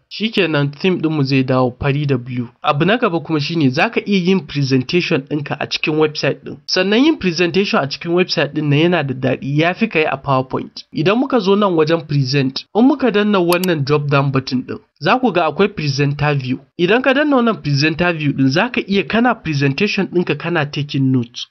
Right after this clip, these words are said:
Ko ba wannan ba ma za mu iya zuwa ko mu danna wannan present ɗin. Shikenan zai fito mana ya ba mu daman da za mu iya yin presentations ɗinmu.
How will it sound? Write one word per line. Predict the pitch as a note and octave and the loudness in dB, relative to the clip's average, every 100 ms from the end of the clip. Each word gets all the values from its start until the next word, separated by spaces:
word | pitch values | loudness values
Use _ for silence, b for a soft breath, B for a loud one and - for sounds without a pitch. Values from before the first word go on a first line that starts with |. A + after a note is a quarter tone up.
| - | -2
Ko | A3+ C4 | 0 2
ba | B3+ D#3 | 2 2
wannan | D3 E3 | 0 2
ba | F#3 | 2
ma | G3 G3 | 2 2
za | F#3+ G#3+ | 0 0
mu | G#3 | 2
iya | E3 | 2
zuwa | D#3 D#3 D3 | 2 0 -2
ko | E3+ | -2
mu | D3 | 0
danna | C#3 F3 E3 | 0 2 2
wannan | E3 E3 C#3+ | 2 2 -2
present | C#3 B2+ C3 D3+ C#3 D#3 | -2 -2 0 -2 -4 -6
ɗin. | F3+ A3+ _ _ _ _ _ _ _ _ - | -4 -6 _ _ _ _ _ _ _ _ -4
Shikenan | C4+ C#4 G#3 F#3+ E3+ | 0 2 2 0 -2
zai | F3 G#3+ | -2 -2
fito | G#3+ C#3+ D#3+ | -2 -4 -2
mana | E3 E3 | 0 2
ya | C3+ | 2
ba | D3+ F#3 | 0 -2
mu | E3 | 0
daman | D#3 E3 F3 | 0 2 2
da | C3+ | 0
za | D3 D#3+ | 0 -2
mu | C#3+ | -2
iya | D#3 | -2
yin | D3 C#3 | 0 -2
presentations | C3 B2+ B2+ A#2 C#3+ C#3+ B2+ - | -4 -2 -2 -2 -4 -2 -4 -4
ɗinmu. | A#2+ A#2+ | -8 -8